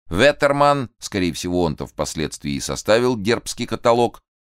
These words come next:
был вызван к царю Ивану и отведен в некое тайное подземелье, где государь показал ему обширное собрание старинных манускриптов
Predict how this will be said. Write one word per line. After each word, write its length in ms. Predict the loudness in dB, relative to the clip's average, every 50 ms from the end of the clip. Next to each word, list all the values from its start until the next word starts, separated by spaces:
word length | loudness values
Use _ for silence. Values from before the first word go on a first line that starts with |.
| _ _ _
был 320 | -4 0 2 2 4 2 2
вызван 400 | 0 0 0 0 0 -2 -2 -2
к 60 | -6
царю 400 | -4 0 0 2 2 2 2 2
Ивану 400 | 2 2 4 2 2 2 0 0
и 60 | 0
отведен 440 | 0 0 -2 -4 -2 0 0 -2 -2
в 80 | -2 -2
некое 360 | -2 -4 -2 -2 -2 -2 0
тайное 440 | 2 2 2 4 2 0 0 -2 -2
подземелье, 760 | -2 -4 -6 -4 -4 -2 2 4 4 4 4 4 2 -2 -6
где 160 | -6 -8 -8
государь 540 | -6 -6 -6 -6 -4 -4 0 2 2 2 2
показал 480 | -2 -8 -6 -4 -4 0 0 0 0 -2
ему 200 | -2 -4 -4 -6
обширное 600 | -6 -6 -4 0 0 0 0 2 0 0 0 0
собрание 480 | -2 -2 0 0 0 0 0 -2 -4
старинных 440 | -2 -2 -2 0 0 0 -2 -4 -4
манускриптов 680 | -4 -4 -4 -4 -6 -4 -4 -4 -4 -2 -6 -8 -8 -8